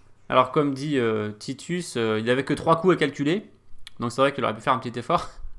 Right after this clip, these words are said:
<laughs> de regarder, bah, ses coups légaux et voir, euh, si ja-, jamais il y avait une différence entre,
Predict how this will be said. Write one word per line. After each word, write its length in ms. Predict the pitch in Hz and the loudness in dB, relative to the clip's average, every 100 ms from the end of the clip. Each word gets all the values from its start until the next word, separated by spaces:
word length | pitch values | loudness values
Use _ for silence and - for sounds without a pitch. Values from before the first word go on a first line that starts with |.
| - - - | -14 -16 -10
<laughs> 580 | - - - - _ 123 | -10 -10 -16 -20 _ 0
de 80 | |
regarder, 460 | 120 120 120 123 151 | 2 4 4 4 4
bah, 240 | 110 104 110 | 4 2 -2
ses 180 | 123 | -4
coups 160 | 110 120 | -4 -2
légaux 420 | 113 113 139 160 | 0 2 2 2
et 80 | 107 | -2
voir, 300 | 98 113 107 | -2 -2 -2
euh, 80 | 101 104 113 - | -8 -12 -18 -18
si 220 | - 104 | -12 -6
ja-, 240 | 107 107 | -4 -4
jamais 240 | 107 107 110 | -6 -6 -6
il 60 | 110 | -6
y 60 | |
avait 120 | 104 | -4
une 80 | 110 | -4
différence 460 | 104 107 104 117 107 | -6 -4 -4 -6 -12
entre, 260 | - 107 | -10 -10